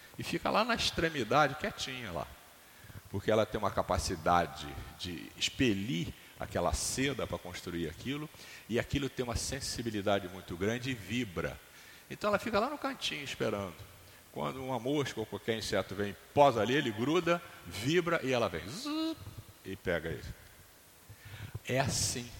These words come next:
através do pensamento de Deus, através do fluido cósmico universal,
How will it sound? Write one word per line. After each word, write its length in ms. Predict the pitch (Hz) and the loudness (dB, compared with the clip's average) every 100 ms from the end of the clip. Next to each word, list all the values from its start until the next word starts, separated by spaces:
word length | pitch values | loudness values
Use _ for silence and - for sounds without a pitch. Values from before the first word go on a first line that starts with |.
| - - - - - - - | -16 -18 -20 -20 -20 -18 -10
através 1040 | 113 117 101 90 92 87 80 - - - - - - - - - | 0 4 4 2 0 0 -2 -6 -6 -8 -14 -20 -20 -20 -20 -14
do 80 | - | -4
pensamento 640 | 123 139 127 120 143 123 | -2 0 0 0 -4 -6
de 160 | 120 | -6
Deus, 760 | 101 101 101 92 - - - - - - | -2 0 0 -4 -8 -10 -10 -12 -16 -14
através 600 | - 95 87 85 80 76 - - - | -4 -2 0 0 0 -4 -10 -16 -14
do 80 | - | -12
fluido 320 | - 123 143 | 0 2 2
cósmico 440 | - 120 113 - | -2 -4 -4 -6
universal, 680 | 101 95 92 - 90 90 87 | -8 -4 -4 -2 0 -2 -4